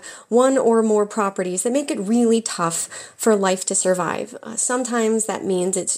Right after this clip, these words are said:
it's really cold and the organisms need to spend a lot of energy to kind of keep warm.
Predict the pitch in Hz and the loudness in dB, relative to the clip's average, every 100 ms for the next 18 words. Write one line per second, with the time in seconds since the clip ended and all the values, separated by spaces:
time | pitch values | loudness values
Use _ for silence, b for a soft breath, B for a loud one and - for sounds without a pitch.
0 | - 185 180 180 170 156 - - 277 277 | -6 -8 -8 -6 -4 -4 -2 4 6 6
1 | 269 262 - 214 196 202 202 202 196 196 | 4 2 0 0 2 2 4 2 2 0
2 | 190 - 190 185 - 175 - B B - | -2 0 -2 -2 -6 -6 -10 B B -4
3 | 220 214 208 185 - 220 240 233 226 220 | 0 2 2 0 -2 0 2 2 2 0
4 | 220 220 185 170 170 175 165 226 262 247 | 0 -2 -4 -6 -4 -6 -2 2 4 2
5 | 240 | -2